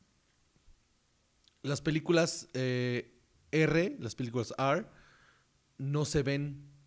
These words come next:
no llegan al cine en China. Entonces, para poder aprovechar ese mercado de China,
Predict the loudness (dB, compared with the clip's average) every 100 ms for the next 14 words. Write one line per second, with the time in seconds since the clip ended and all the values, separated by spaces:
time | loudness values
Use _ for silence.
0 | _ _ _ _ _ _ -10 -4 -2 2
1 | 2 2 -4 -6 -6 -4 -4 -4 -4 -4
2 | -6 -8 -12 _ _ _ _ _ _ -8
3 | -4 -2 -2 -4 -4 -2 -2 -2 0 0
4 | 0 0 0 2 0 0 0 -2 -2 -2
5 | -2 -2 0 0 0 -2 -2 -2 -4